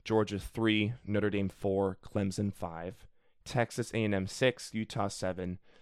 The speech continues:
Michigan eight, Oklahoma State nine, Oklahoma ten, Baylor eleven, Oregon twelve. Then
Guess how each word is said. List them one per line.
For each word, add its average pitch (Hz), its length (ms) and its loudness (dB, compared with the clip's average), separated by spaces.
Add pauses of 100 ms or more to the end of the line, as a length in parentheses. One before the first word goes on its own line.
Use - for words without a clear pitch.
(120)
Michigan 135 500 0
eight, 110 360 2 (100)
Oklahoma 101 400 0
State - 340 -6
nine, 98 500 0 (300)
Oklahoma 107 440 0
ten, 104 500 -2 (400)
Baylor 117 300 6
eleven, 104 580 2 (500)
Oregon 107 340 0
twelve. 85 640 -6 (480)
Then 107 460 4